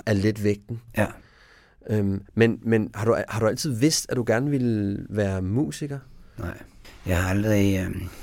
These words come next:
Speaker 2: jeg har aldrig tænkt over, hvad jeg gerne ville. Altså sådan, sådan, jeg har,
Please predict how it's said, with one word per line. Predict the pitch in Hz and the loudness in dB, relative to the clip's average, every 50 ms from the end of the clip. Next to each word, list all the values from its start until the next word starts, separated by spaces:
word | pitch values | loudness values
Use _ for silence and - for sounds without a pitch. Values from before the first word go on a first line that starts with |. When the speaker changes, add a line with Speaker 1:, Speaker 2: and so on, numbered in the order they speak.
| - - - | -12 -8 -4
Speaker 2:
jeg | 104 101 101 | -2 0 2
har | - | 2
aldrig | 107 110 110 123 104 | 2 0 0 0 -2
tænkt | - - - 139 139 117 95 92 | 0 0 0 0 0 0 -2 -2
over, | 95 95 92 92 | -2 -4 -4 -2
hvad | 87 90 92 | -2 0 2
jeg | 92 95 98 95 | 2 2 0 -2
gerne | - 90 87 92 95 95 | -2 -4 -2 -2 -2 -2
ville. | 90 90 90 92 95 98 98 - | -2 -2 -4 -4 -6 -8 -8 -10
Altså | 92 - - 87 | -10 -10 -10 -10
sådan, | - - 95 85 82 | -6 -4 -4 -4 -4
sådan, | - - 98 92 90 | -4 -4 -4 -2 0
jeg | 92 95 85 | 0 0 2
har, | 92 92 87 | 0 0 -2